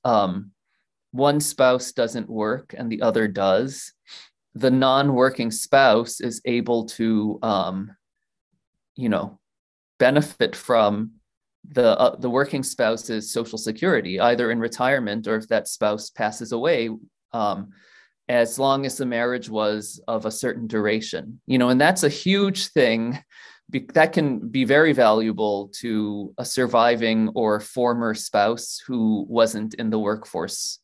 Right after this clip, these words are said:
or wasn't in the workforce for very long or wasn't in the workforce in a highly compensated job. You know, um, income tax filing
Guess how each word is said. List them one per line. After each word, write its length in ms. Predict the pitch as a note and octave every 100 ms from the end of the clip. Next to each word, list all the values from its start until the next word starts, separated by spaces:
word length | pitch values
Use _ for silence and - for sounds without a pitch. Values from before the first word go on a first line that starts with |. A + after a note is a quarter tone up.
| _ -
or 120 | A#2+
wasn't 300 | A#2 A2+ A2+
in 80 | A2
the 80 | G#2+
workforce 440 | G#2+ G#2+ G#2+ G2+
for 140 | -
very 260 | A2 A2+ G#2+
long 300 | E3 E3+ D3+
or 100 | A#2+
wasn't 280 | A2+ B2 A2+
in 100 | A2+
the 100 | A2
workforce 580 | A2+ A2+ - A2 G#2+ G2+
in 120 | G#2
a 220 | G2 G2 _ - - _ _
highly 640 | C3 B2 B2 A#2 A2 A2
compensated 920 | A2 A#2 A2+ G#2+ G#2 G#2 G2 F#2+ F#2
job. 440 | - G#2 - - - _ _ -
You 120 | A#2
know, 180 | G2+ -
um, 320 | A#2 G#2+ A2 - - _ _ _ -
income 380 | D3+ D#3 F3 D#3
tax 480 | D3 D3 D3 - -
filing 720 | C#3+ C#3 C#3+ C#3+ D3 D3